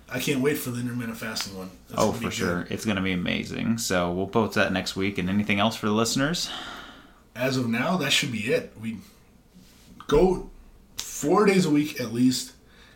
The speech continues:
Speaker 1: Get in the sauna for fifteen to twenty minutes. You will
Speaker 2: Yes.
Speaker 1: notice a difference.
Speaker 2: Yes. Give it a shot. Check the temperatures out. Like we said, around hundred and forty, hundred sixty-five degrees for twenty minutes, right?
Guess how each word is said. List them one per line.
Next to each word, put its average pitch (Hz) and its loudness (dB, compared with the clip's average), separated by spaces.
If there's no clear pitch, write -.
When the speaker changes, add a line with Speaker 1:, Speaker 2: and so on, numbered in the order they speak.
Speaker 1:
Get 143 2
in 131 0
the 123 0
sauna 113 -4
for - -10
fifteen 101 -8
to - -12
twenty 87 -8
minutes. 82 -10
You 143 2
will 120 2
Speaker 2:
Yes. 110 -4
Speaker 1:
notice 117 -4
a 92 -10
difference. - -14
Speaker 2:
Yes. - 0
Give 113 2
it 117 4
a 107 2
shot. 95 4
Check 104 -2
the 117 -2
temperatures 98 -2
out. 92 4
Like 90 -4
we 101 -2
said, 95 -2
around 90 4
hundred 92 0
and 92 -2
forty, 95 -2
hundred 90 -4
sixty-five 90 -4
degrees 90 -2
for - -8
twenty 95 -4
minutes, 95 -2
right? 98 0